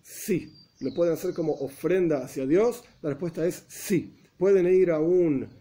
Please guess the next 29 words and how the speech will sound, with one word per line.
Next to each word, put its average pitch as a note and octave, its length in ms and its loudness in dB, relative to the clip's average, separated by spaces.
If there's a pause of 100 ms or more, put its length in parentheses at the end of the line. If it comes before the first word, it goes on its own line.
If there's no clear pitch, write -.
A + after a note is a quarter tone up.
(120)
médico D#3+ 480 2
cualquiera D3 460 0
para D3 140 -2
hacerlo? G#3 440 0
La D#3+ 100 -2
respuesta D#3 420 -4
es D#3 80 -6
sí. G#3 340 0
Puede C3+ 400 -4
incluso D#3+ 400 -4
no D#3 160 2
ser F3 180 -4
judío F3 380 0
el D3 60 2
médico. B2+ 340 -8 (400)
Y D3 80 -2
lo C#3+ 100 2
pueden D#3 220 0
hacer E3 280 -4
en D#3+ 60 -2
un C#3+ 80 -2
quirófano, D#3 420 -2
etcétera. - 280 -6 (460)
¿Pueden A3 240 4
ir A3 100 4
a G3+ 40 6
un C3+ 260 2
moyel D3+ 600 2 (760)
judío, D#3 520 0